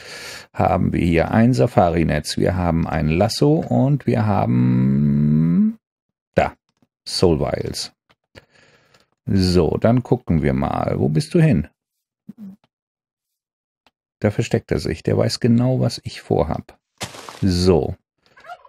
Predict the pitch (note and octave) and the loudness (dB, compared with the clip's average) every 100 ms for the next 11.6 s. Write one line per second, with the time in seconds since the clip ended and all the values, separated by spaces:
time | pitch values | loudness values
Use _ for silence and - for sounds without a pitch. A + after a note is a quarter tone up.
0 | - - _ _ - B2+ D#3 - - G2 | -20 -20 _ _ 0 2 2 -4 -2 2
1 | F#2+ A#2 A#2+ C3 - _ _ _ _ - | 4 6 6 2 0 _ _ _ _ 0
2 | A2 - G#2+ F2 D2+ C#2+ - - - A#2 | 0 4 4 4 2 0 -2 -10 -2 0
3 | B2 - A2 - A2 - - - G#2+ G#2+ | 2 0 -4 -2 -2 -2 -6 -6 0 2
4 | G2 F#2+ - F#2 - B2+ - C3+ - C3 | 2 0 -4 -6 0 -2 0 -6 0 2
5 | B2+ D3+ D3+ _ _ _ _ - G#2+ - | 2 2 -2 _ _ _ _ -2 -2 0
6 | D#2 B1+ - - - - - - - _ | -4 -4 -6 -6 -8 -20 -20 -20 -20 _
7 | G2+ A#2+ - - B2+ C3 D3 - _ _ | 4 4 2 0 4 4 2 -4 _ _
8 | _ _ - B3 - D3 F#2+ A2 G2+ G2+ | _ _ 0 0 4 6 6 4 4 2
9 | E2 D2+ - - - - _ _ - F#3+ | 2 0 -4 -6 -8 -20 _ _ 2 2
10 | - _ _ _ _ _ _ _ _ _ | 0 _ _ _ _ _ _ _ _ _
11 | - E3 B2+ E2 D2 | -2 2 2 2 0